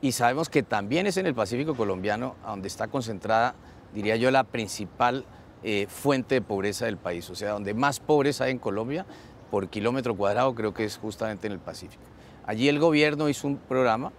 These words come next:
que nosotros estamos acompañando con un crédito que a-, a-, aprobamos el año pasado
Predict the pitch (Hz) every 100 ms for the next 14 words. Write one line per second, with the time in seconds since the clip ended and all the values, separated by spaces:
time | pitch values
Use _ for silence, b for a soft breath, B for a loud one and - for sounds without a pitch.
0 | B B B - - 101 101 110 123 117
1 | 98 110 107 117 110 92 87 92 95 110
2 | 131 101 101 101 123 139 110 95 92 90
3 | 92 87 76 87 98 101 107 98 95 104
4 | 95 95 95